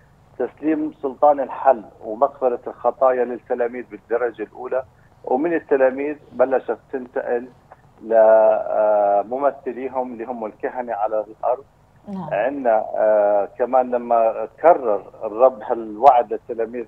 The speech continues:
Speaker 1: بالبداية قال له لبطرس: "أنت كنيستي وأبواب الجحيم لن تقوى، أو "أنت الصخرة وعلى هالصخرة سأبني كنيستي، أبواب الجحيم لن تقوى عليها، أعطيك مفتاح ملكوت السماوات." وكل ما تربطه على الأرض يكون مربوطاً
Speaker 2: مربوطاً
Speaker 1: في
Speaker 2: في
Speaker 1: السماء"
Speaker 2: السماء.
Speaker 1: إلى آخره.
Speaker 2: نعم.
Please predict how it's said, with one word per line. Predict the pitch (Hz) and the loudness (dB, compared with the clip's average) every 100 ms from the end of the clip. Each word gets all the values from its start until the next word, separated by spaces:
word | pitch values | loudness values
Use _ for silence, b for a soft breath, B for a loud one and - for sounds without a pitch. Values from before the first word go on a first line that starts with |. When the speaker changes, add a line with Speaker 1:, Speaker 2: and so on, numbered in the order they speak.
| _ | _
Speaker 1:
بالبداية | 113 113 123 139 135 131 | -16 -10 0 2 2 0
قال | 147 135 | -4 -4
له | 110 | -8
لبطرس: | 107 107 131 120 - | -6 -8 -8 -10 -12
"أنت | 123 117 | -12 -10
كنيستي | 107 117 127 123 107 120 117 117 | -8 -8 -10 -12 -12 -10 -10 -8
وأبواب | 113 104 104 110 | -6 -4 -6 -10
الجحيم | 107 104 107 123 113 | -10 -12 -10 -10 -12
لن | 101 | -6
تقوى، | 120 - 113 | -6 -4 -4
أو | 110 | -2
"أنت | 120 120 | -4 -6
الصخرة | 110 - - 120 110 | -4 -2 0 2 2
وعلى | 110 101 98 110 113 | 2 0 2 4 4
هالصخرة | 113 - 143 120 107 | 2 -2 -2 -4 -4
سأبني | 104 107 104 104 | 0 0 -2 -16
كنيستي، | 110 113 131 131 127 123 127 b b b - | -14 -12 -10 -10 -8 -10 -12 b b b 0
أبواب | 110 107 127 113 | 0 6 6 6
الجحيم | 104 110 - 123 113 | 0 -6 -6 -4 -6
لن | 107 | -2
تقوى | 123 113 104 | -2 2 2
عليها، | 113 131 123 | 2 0 4
أعطيك | 123 113 110 139 - | 4 2 -2 -2 0
مفتاح | 120 110 - 113 | 0 -2 -4 -6
ملكوت | 107 113 110 131 120 | -4 -4 -6 -10 -12
السماوات." | - 117 123 151 - b b - | -12 -6 -2 -2 -4 b b -2
وكل | - 143 - 220 | 2 2 2 2
ما | 180 151 | 6 4
تربطه | 156 143 160 156 131 123 | 4 -2 -4 -4 0 2
على | 127 135 | 2 0
الأرض | 139 151 180 - | -2 -2 -2 -6
يكون | 131 - 147 | -12 -8 -8
مربوطاً | - 131 - 196 | -4 -4 -4 -6
Speaker 2:
مربوطاً | - 185 | -6 -6
Speaker 1:
في | 175 | -6
Speaker 2:
في | 127 | -4
Speaker 1:
السماء" | 127 170 | -2 -2
Speaker 2:
السماء. | 156 | -2
Speaker 1:
إلى | 147 147 123 | -4 -4 -4
آخره. | - 98 | -6 -10
Speaker 2:
نعم. | 120 | -10